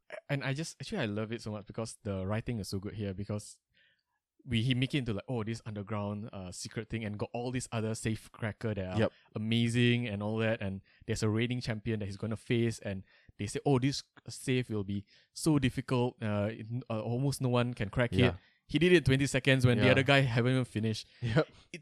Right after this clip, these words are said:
Speaker 1: really just show off how <laughs> much of a difference
Speaker 2: Yeah,
Speaker 1: it is.
Speaker 2: the, it shows the delta in terms of
Speaker 1: <laughs> Yeah.
Speaker 2: ability, right?
Speaker 1: Yeah.
Speaker 2: It re-, it, it really reminded me of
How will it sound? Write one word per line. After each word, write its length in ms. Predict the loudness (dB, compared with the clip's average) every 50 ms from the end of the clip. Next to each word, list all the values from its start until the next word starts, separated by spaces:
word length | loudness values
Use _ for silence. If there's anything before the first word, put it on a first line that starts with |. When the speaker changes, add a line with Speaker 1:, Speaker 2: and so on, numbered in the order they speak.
| -4 0
Speaker 1:
really 300 | 2 2 2 2 0 -2
just 260 | -2 -2 0 2 2 4
show 200 | 6 8 6 6
off 280 | 6 4 0 0 -4 -8 -12
how 380 | -10 -6 -2 2 6 8 8 8 10 10 8 8 8
<laughs> 260 | 2 -20 _ _ -6
much 220 | -4 -2 -2 0 0
of 100 | 0 0
a 40 |
difference 540 | -2 -2 -4 -6 -4 -2 0 0 2 2 6
Speaker 2:
Yeah, 180 | 6 8 8 8
Speaker 1:
it 20 | 8
is. 60 | 8 6 6 4 0 -10 -12 -10 -10 -8 -2
Speaker 2:
the, 100 | 2 4
it 80 | 4 8
shows 220 | 10 10 10 10
the 80 | 8 4
delta 540 | 6 8 8 8 8 10 10 10 10 10 8
in 180 | 4 2 0
terms 320 | 4 6 6 6 6 6 4
of 160 | 4 6 6
Speaker 1:
<laughs> 0 |
Yeah. 120 | 4 4 4
Speaker 2:
ability, 600 | 6 6 6 6 6 4 4 4 4 4 4 6
right? 260 | 6 6 6 4 4
Speaker 1:
Yeah. 260 | 2 2 0 -2 -2 -6 -10 -4 _ 8
Speaker 2:
It 40 | 10
re-, 260 | 12 12 12 10 8 4 _ 2
it, 280 | 2 4 4 6 10 10
it 40 |
really 280 | 12 12 12 12 12 12
reminded 500 | 10 10 8 8 6 6 8 6 6 6
me 160 | 6 2 2
of 400 | 4 4 4 4 2 0 -6 -20